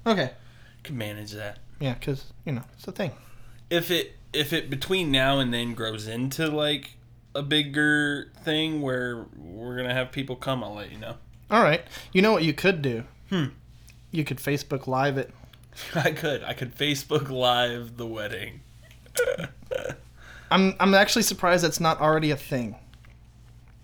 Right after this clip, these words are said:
Speaker 2: Gosh, it's gotta be a thing.
Speaker 1: Yeah. I, I'm gonna have to look now. <laughs> You'd have thought that that would have been, like, one of the go, the go-to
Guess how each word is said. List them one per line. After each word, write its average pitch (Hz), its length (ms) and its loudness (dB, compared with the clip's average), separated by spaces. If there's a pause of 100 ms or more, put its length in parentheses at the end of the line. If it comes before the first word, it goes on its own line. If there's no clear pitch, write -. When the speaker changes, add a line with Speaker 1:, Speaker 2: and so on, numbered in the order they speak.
(300)
Speaker 2:
Gosh, - 300 2
it's 139 140 -4
gotta 269 360 2
be 135 200 0
a 117 40 -4
thing. 104 340 -10 (400)
Speaker 1:
Yeah. 151 300 4 (1040)
I, 175 160 2
I'm 202 120 6
gonna 202 120 6
have 190 140 8
to 160 60 2
look 175 220 4
now. 147 240 4 (540)
<laughs> - 260 2 (1900)
You'd 226 180 6
have 247 80 2
thought 190 220 8
that 185 120 4
that 202 140 10
would 190 80 6
have 170 60 2
been, 165 120 4
like, 147 180 2
one 170 120 2
of 160 80 2
the 147 80 4
go, 170 600 2
the 156 200 0
go-to 170 520 2